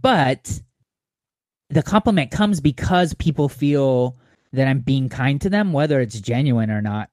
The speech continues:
is kind of n-, n-, neither here nor there. But I, I feel like I am good at kind of, like, um, matching a person with what, where they're at and what they need. So, like, you know, if someone comes at me and needs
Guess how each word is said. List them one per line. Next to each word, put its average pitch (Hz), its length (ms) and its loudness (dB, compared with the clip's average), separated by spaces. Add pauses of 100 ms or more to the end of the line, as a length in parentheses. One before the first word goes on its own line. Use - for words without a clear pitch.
(140)
is 113 160 -12
kind 123 220 -4
of 110 60 -2
n-, 113 400 0
n-, 113 280 -2
neither 117 320 0
here 110 200 0
nor 98 160 -2
there. 101 340 -4 (540)
But 123 260 2 (200)
I, 135 280 0 (140)
I 143 100 4
feel 214 140 2
like 202 160 2
I 151 360 2
am 156 220 0
good 180 160 2
at 175 120 0
kind 165 180 0
of, 139 80 -2
like, 127 260 0 (840)
um, 113 520 0
matching 147 600 0
a 131 60 2
person 135 640 0
with 120 180 0
what, 117 400 0 (100)
where 139 280 0
they're 131 140 2
at 120 240 0
and 120 120 -2
what 110 180 -2
they 113 140 -2
need. 110 360 -4
So, 120 180 0
like, 110 360 -2 (160)
you 151 80 -4
know, 131 220 0
if 127 80 -6
someone 131 220 -2
comes 139 220 -2
at 139 80 0
me 135 200 0
and 127 140 0
needs 123 480 0